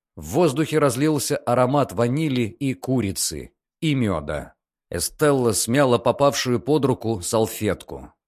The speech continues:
"А кто о празднике распорядился? Вы же не сами это всё придумали?" "Почему ж не сами?" спросила нянюшка с обиженным видом. "Очень даже сами. А графиня разрешила, матушка ваша, сказала, сегодня можно".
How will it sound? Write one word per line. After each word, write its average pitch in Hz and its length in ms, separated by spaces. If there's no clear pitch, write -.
"А 156 120
кто 190 260
о 190 60
празднике 139 460
распорядился? 123 920
Вы 165 220
же 160 140
не 185 100
сами 196 300
это 143 240
всё 131 180
придумали?" 110 640
"Почему 170 420
ж 98 100
не 113 120
сами?" 104 540
спросила 117 760
нянюшка 120 600
с 127 120
обиженным 101 600
видом. 78 540
"Очень 156 400
даже 165 260
сами. 190 480
А 160 180
графиня 156 720
разрешила, 131 800
матушка 127 540
ваша, 113 380
сказала, 127 520
сегодня 170 540
можно". 90 560